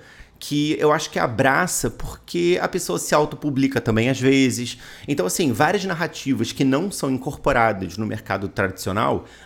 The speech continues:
ali são publicadas. E isso eu vejo de autoria trans, mais autores negros, autores P C D, histórias com protagonismo ACE,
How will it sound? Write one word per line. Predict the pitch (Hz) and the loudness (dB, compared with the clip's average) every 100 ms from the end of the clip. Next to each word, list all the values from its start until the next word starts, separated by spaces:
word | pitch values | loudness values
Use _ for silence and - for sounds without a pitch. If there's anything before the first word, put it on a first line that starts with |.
| - | 2
ali | 160 185 131 | 2 4 0
são | 135 - | 0 0
publicadas. | 180 208 233 196 165 92 - - - - - - - | 2 0 2 4 4 2 -2 -4 -14 -18 -20 -14 -8
E | 156 160 160 160 120 180 | -6 -4 -4 -4 -2 -2
isso | 247 254 123 107 110 | -2 -2 0 0 2
eu | 135 | 2
vejo | 135 170 170 | 2 0 -2
de | 139 151 | -6 -4
autoria | 135 - 113 104 | -4 -2 -2 -2
trans, | 107 113 113 110 107 - - | -2 0 0 0 -4 -6 -10
mais | - 131 117 | -2 0 0
autores | 110 - 95 90 | -4 -4 -6 -4
negros, | 98 98 92 90 92 - | -2 -2 -2 -6 -6 -4
autores | 156 131 - | 0 0 0
P | - 95 | -4 -6
C | - | -2
D, | 92 90 90 90 - - - | 0 0 0 -2 -8 -12 -8
histórias | - - 139 127 - | -6 2 2 2 -4
com | 110 | -10
protagonismo | 104 104 101 98 87 85 95 | -6 -4 -2 -2 -4 -2 0
ACE, | 92 90 85 - 95 | 0 0 -4 -6 -8